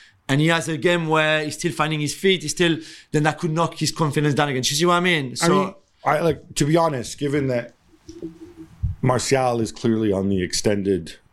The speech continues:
Speaker 2: uh, injury policy once again, uh,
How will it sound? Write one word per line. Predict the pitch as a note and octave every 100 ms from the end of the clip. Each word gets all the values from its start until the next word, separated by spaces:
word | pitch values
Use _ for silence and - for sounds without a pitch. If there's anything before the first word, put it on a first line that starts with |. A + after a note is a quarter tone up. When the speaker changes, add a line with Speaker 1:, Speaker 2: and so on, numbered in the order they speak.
| _
Speaker 2:
uh, | G#2 F#2 F2 -
injury | A2+ G2 F2+ D#2
policy | E2+ D#2+ D#2+ G2
once | F2 E2+ D#2
again, | F#2 F2 E2+ F#2 - - - _ -
uh, | A2 G2 F#2+ F#2